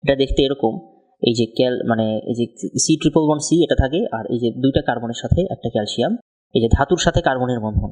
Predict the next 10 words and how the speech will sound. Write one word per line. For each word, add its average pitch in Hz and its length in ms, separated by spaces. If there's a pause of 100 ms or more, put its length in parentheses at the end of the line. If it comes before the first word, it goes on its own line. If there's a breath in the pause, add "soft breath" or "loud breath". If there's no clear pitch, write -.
(120)
এটা 123 140
হচ্ছে 123 240 (480 soft breath)
অর্গানোমেটালিক 135 680
কম্পাউন্ড, 82 400 (600)
অর্গানের 139 360
সাথে 180 140
মেটাল। 123 280 (1080)
এবার 196 200
দেখো 135 260 (480 loud breath)
যে 117 140